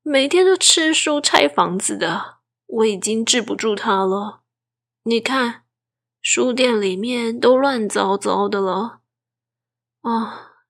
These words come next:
对，我也觉得需要好好的整修一下了。不如今天的故事说完，我就先闭店整修好了。你，你就好好珍惜今天的故事吧。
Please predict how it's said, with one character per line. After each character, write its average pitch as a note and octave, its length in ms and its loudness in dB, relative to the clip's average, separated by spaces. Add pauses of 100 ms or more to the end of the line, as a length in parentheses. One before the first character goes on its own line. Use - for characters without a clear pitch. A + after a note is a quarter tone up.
(160)
对， G3+ 380 -2 (340)
我 A3 160 -2
也 A#3 180 0
觉 G3+ 240 2
得 A3 380 0
需 - 200 0
要 B3 140 4
好 A3+ 200 0
好 A#3 180 -2
的 A#3 140 2
整 F#3 240 0
修 A3 240 2
一 G#3 100 -2
下 G#3+ 340 0
了。 G#3 460 -8 (840)
不 C4+ 140 -2
如 B3 600 0
今 B3 260 -2
天 C#4 160 -4
的 B3+ 100 0
故 C4 220 0
事 B3+ 220 0
说 C4+ 320 4
完， A#3 640 2
我 A3 160 4
就 A#3+ 160 2
先 C4 200 2
闭 C4 200 0
店 B3+ 200 4
整 A3+ 240 4
修 A#3 280 6
好 A#3 240 2
了。 G3+ 400 0 (760)
你， G#3+ 840 -6
你 A#3 180 0
就 B3 160 4
好 - 160 2
好 B3 160 2
珍 B3+ 320 0
惜 A3+ 720 -4
今 G#3+ 300 -2
天 A3+ 200 2
的 G#3 120 2
故 A#3 280 2
事 A#3+ 280 2
吧。 A3+ 460 2